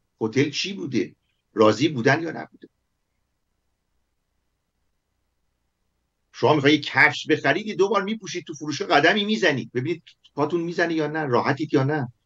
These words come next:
یه تعبیر یونانی است، میگه کفش رو کفاش میسازه. اما این مردم هستن که باید ببینن کفش مناسب پاشون هست یا نه. رژیم‌های سیاسی هم اینطوریه.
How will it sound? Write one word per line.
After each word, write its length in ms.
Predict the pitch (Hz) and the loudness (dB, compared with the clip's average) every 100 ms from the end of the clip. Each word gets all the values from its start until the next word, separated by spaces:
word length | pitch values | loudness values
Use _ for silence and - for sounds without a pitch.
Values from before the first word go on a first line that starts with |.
| _ _ _ _ _ _ _ _ _ _ _ _ _ _ _ _ _ _ _ _ _ _ _ _ _ _ | _ _ _ _ _ _ _ _ _ _ _ _ _ _ _ _ _ _ _ _ _ _ _ _ _ _
یه 100 | 107 | 2
تعبیر 380 | 110 113 117 143 | 6 6 6 6
یونانی 500 | 143 127 120 120 147 | 6 4 4 4 2
است، 240 | 139 - _ _ - | 0 -8 _ _ -4
میگه 180 | 110 | -2
کفش 300 | 135 143 180 | 2 2 2
رو 60 | 180 | 0
کفاش 580 | 147 123 156 165 - - _ | 0 0 2 0 -2 -14 _
میسازه. 560 | - 131 120 101 82 - _ _ _ _ _ _ _ _ _ _ _ | -4 -2 0 -2 -4 -14 _ _ _ _ _ _ _ _ _ _ _
اما 160 | 117 196 | 0 2
این 140 | 214 | 2
مردم 420 | 147 131 135 196 | 2 2 4 2
هستن 320 | 139 131 135 | 0 -2 -2
که 100 | 123 | 0
باید 180 | 120 120 | 2 2
ببینن 360 | 117 120 120 113 | 0 -4 -4 -2
کفش 300 | 117 117 - | -2 -2 -2
مناسب 360 | 113 98 127 | -4 -2 -4
پاشون 300 | 120 117 120 | -4 -2 -2
هست 240 | 110 110 - | -4 -4 -4
یا 120 | 87 | -8
نه. 160 | - - | -10 -2
رژیم‌های 400 | 113 123 135 170 | 2 4 6 4
سیاسی 360 | - 139 120 147 | 4 4 4 2
هم 80 | 143 | 2
اینطوریه. 460 | 110 104 101 78 | 0 -2 -4 -6